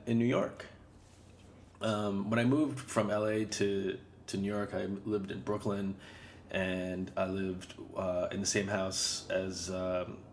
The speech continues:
Jay Lombard. And Jay has gone through a lot of peaks and valleys and just kind of different adventures in his life,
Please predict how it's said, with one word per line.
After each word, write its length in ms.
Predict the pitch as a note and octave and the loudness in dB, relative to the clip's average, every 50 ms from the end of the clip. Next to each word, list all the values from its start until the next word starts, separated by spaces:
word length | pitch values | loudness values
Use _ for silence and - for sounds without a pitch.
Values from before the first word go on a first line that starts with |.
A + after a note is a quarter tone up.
| - - - | -14 -10 -4
Jay 220 | - - A2+ G#2+ G2+ | 2 4 4 4 4
Lombard. 480 | G#2 G2+ G2+ F#2+ F#2 F2+ F2+ E2 - - - - - - - - - - - - - - - - - - - - - - - - - - | 2 0 0 0 0 0 0 -2 -4 -6 -12 -16 -16 -16 -16 -18 -18 -18 -18 -18 -18 -20 -20 -20 -20 -20 -20 -20 -20 -20 -18 -10 -2 2
And 160 | A#2+ A#2 G#2+ | 4 6 6
Jay 320 | A#2 B2+ B2+ C3 C3 B2+ | 8 8 8 8 8 6
has 220 | A#2 A#2 A2+ G#2 G2+ | 6 4 2 2 2
gone 280 | A2 A2 A2 A2+ A2 | 2 2 2 2 2
through 320 | - A2+ A2 A2 A2+ A2 A2 | 2 2 4 4 4 2 2
a 60 | G2+ G#2 | 0 0
lot 280 | G2+ G2+ G2+ G#2 G2+ | 2 2 2 2 2
of 260 | G2+ G2+ G2 G2 - - - - - - - - - - - - - - - - | 0 -2 -4 -4 -8 -10 -12 -14 -12 -12 -12 -14 -14 -14 -14 -14 -14 -14 -2 2
peaks 240 | - F#3+ - - - | 4 4 4 4 4
and 120 | C#3+ B2 | 6 8
valleys 760 | A#2 C3 C#3 C#3+ D3+ D3+ D3+ D3 D3 D#3 D3+ C#3+ C3 B2 B2+ C3+ | 8 8 8 8 6 6 4 4 4 4 2 2 2 2 4 6
and 600 | B2+ B2 A2 A2 G#2+ G#2 G#2 G2+ G2+ F#2+ - - - - | 6 6 6 4 4 2 2 0 0 -2 -4 -6 -8 -2
just 300 | A2+ C3 B2 B2 - - | 2 2 2 2 0 0
kind 220 | - B2+ A#2 A2+ | 2 4 4 4
of 380 | A2+ G#2+ G2+ G2 G2 - - - - - - - - A#2 - | 4 2 0 -2 -6 -8 -10 -12 -14 -18 -16 -12 -10 0 4
different 380 | - B2+ B2+ - C3 A#2 B2+ - - | 4 4 4 4 4 2 2 2 0
adventures 880 | G#2+ G#2 F#2 G#2 A2 A#2+ A#2 - - B2 B2 B2 B2+ A#2+ G#2+ - - - | 0 0 2 2 4 4 4 4 4 4 4 4 2 0 0 -2 -2 0
in 120 | A2 G#2 | 0 0
his 200 | G#2 G2+ G2 F#2 | 0 0 -2 0
life, 600 | G2 G#2 A2 A2+ A#2 A#2+ A#2+ B2 - - - - | 2 2 4 4 6 4 4 2 0 -6 -8 -8